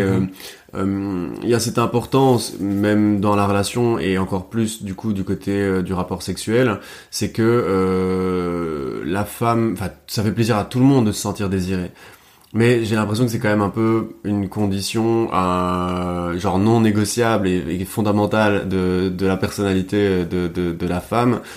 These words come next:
Speaker 2: Euh, pour être attirée par quelqu'un, doit sentir le, le, le, le, le, le désir du garçon en face.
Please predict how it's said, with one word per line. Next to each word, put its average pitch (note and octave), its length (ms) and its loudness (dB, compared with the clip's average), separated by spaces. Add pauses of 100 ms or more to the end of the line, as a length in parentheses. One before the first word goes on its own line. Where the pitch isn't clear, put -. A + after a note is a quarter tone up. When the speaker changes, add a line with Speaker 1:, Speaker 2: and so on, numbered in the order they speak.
(260)
Speaker 2:
Euh, F2 720 2
pour F#2+ 240 0
être G2+ 140 -2
attirée G#2 340 2
par F#2+ 160 -2
quelqu'un, A2+ 460 2
doit G2 160 2
sentir G#2+ 640 2 (140)
le, F#2+ 180 -2
le, F#2 240 0
le, F2+ 280 0
le, F2+ 160 -2
le, F2 180 -2 (120)
le F#2+ 120 -2
désir G#2+ 560 2 (160)
du G2 140 -2
garçon G2+ 300 0
en G2 120 0
face. F#2 320 -6